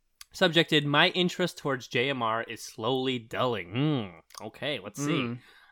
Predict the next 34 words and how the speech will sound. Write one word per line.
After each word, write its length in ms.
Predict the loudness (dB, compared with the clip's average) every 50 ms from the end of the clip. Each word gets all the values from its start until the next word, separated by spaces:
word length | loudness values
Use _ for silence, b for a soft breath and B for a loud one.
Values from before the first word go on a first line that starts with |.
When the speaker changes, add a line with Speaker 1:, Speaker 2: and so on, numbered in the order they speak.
| b b
Speaker 1:
Um, 460 | -2 0 0 0 0 -2 -4 -8 -10 -14 _ _ _ _ -12 -2
Alex 320 | 2 2 2 2 0 -4
says, 220 | -14 -16 -18 -18 -8 _
"I 120 | 2 2
just 240 | 2 2 0 -4 -2
think 160 | -4 -4 -4
it's 140 | -4 -6 -6 -8
too 160 | -4 -4 -4
serious 500 | -4 -4 -4 -2 -2 0 0 -2 -2 -4
and 120 | -8 -8
it 40 | -10
stopped 340 | -4 0 0 0 0 0 0
being 200 | 0 0 0 0
fun 380 | 0 0 0 2 2 0 -2
with 100 | -6 -8
the 80 | -8 -8
cat's 340 | -6 -2 -2 -2 -2 -2 -2
eyes 280 | -2 -2 -2 -4 -4
running 240 | -6 -4 -4 -4 -6
away, 380 | -6 -4 -4 -2 -2 -2 -4 b b b b b _
ducks 260 | 0 0 0 -2 -4
dying 400 | -2 0 2 2 2 0 -2 -4
in 140 | -6 -10 -12
twenty 300 | -10 -8 -6 -4 -4 -4
twenty." 440 | -6 -6 -6 -4 -4 -4 -6 -8 -10 _ _ _ _ _ _ _ _ _ _ _ _ _ _ _ _ _ _ _ _ _ _ _ _ _ _ _ _ _ _
What 100 | -12 -10
do 60 | -8
you 60 | -8 -8
mean 100 | -8 -8
ducks 240 | -8 -10 -10 -10
dying? 320 | -12 -10 -10 -10 -10 -12 -14 b b b b b
"It 140 | -6 -6 -2
seemed 220 | 0 0 2 2
less 160 | 2 0 0